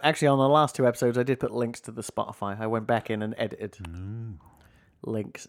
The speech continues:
Speaker 1: in. So do that. You can now subscribe that way. Um,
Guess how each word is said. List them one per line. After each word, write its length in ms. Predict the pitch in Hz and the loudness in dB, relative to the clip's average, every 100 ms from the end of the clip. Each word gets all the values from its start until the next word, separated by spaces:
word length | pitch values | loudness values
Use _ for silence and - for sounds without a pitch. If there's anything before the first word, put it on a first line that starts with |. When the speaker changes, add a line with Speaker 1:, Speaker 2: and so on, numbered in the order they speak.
| - | -10
Speaker 1:
in. 240 | 101 104 - - _ | -8 -10 -14 -20 _
So 100 | - | -10
do 240 | 120 147 139 | 0 2 4
that. 300 | 110 113 - | 2 -2 -6
You 100 | 123 | -8
can 300 | 127 117 117 | -6 -6 -6
now 220 | 120 117 | -2 0
subscribe 560 | 110 120 - 131 123 120 | -2 -6 -4 4 4 4
that 200 | 123 110 | 2 0
way. 240 | 107 113 120 _ _ - _ - | 0 -2 -4 _ _ -20 _ -2
Um, 320 | 117 117 117 | 0 0 -2